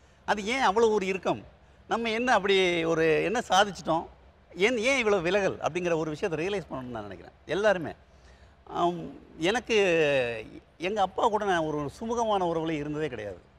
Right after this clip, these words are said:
ஆனால் எங்க அம்மாவோடையும் என்னுடைய கூட பிறந்தவங்களோட ரொம்ப இயல்பா ஸ்-, பேசி சிரிச்சிருப்போம். எங்க அப்பாவோட நான் அரசியல் மட்டும் பேசுவேன், பாலிடிக்ஸ் மட்டும் பேசுவேன். அதை மட்டும்தான் அவர் என்கிட்ட பேசுவார். அதை தவிர வேற எந்த பேச்சும் பேசினதில்லை. ஆனாலும் ஒரு அற்புதமான ஒரு உறவு எங்களுக்குள்ள இருந்துச்சு.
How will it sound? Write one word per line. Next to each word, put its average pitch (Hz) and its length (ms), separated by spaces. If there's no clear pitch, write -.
ஆனால் 185 240
எங்க 160 220
அம்மாவோடையும் 202 420
என்னுடைய 156 300
கூட 127 220
பிறந்தவங்களோட 156 340
ரொம்ப 113 280
இயல்பா 160 380
ஸ்-, - 180
பேசி 170 340
சிரிச்சிருப்போம். 143 340
எங்க 170 200
அப்பாவோட 202 260
நான் 185 180
அரசியல் 170 340
மட்டும் 151 200
பேசுவேன், - 300
பாலிடிக்ஸ் 156 380
மட்டும் 131 240
பேசுவேன். - 260
அதை 170 240
மட்டும்தான் 226 280
அவர் 185 180
என்கிட்ட 175 220
பேசுவார். 113 380
அதை 185 160
தவிர 240 180
வேற 185 140
எந்த 202 180
பேச்சும் 208 300
பேசினதில்லை. 127 420
ஆனாலும் 220 480
ஒரு 180 140
அற்புதமான 220 480
ஒரு 185 140
உறவு 156 240
எங்களுக்குள்ள 117 320
இருந்துச்சு. 95 280